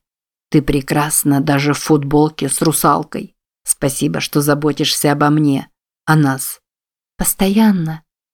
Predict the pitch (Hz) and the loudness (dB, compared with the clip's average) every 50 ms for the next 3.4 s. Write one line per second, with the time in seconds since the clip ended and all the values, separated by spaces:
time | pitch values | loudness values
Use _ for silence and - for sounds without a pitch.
0 | _ _ - - 175 185 185 156 175 - - 175 165 - 175 165 170 165 - - | _ _ -2 2 2 2 4 2 0 0 0 -2 0 0 0 0 0 0 -2 -2
1 | - 165 165 - 180 175 175 175 175 170 - - - - - - - - 170 165 | -2 -2 -2 0 -2 -2 0 0 -2 -2 -4 -8 -12 -14 -14 -8 0 2 2 2
2 | 165 - - - 170 170 165 165 165 160 - - 165 160 160 170 165 165 - - | 2 0 -2 0 2 2 2 0 0 -2 0 0 0 0 0 0 -2 -2 -2 -2
3 | - 156 151 160 175 175 - | 0 0 2 0 0 -2 -6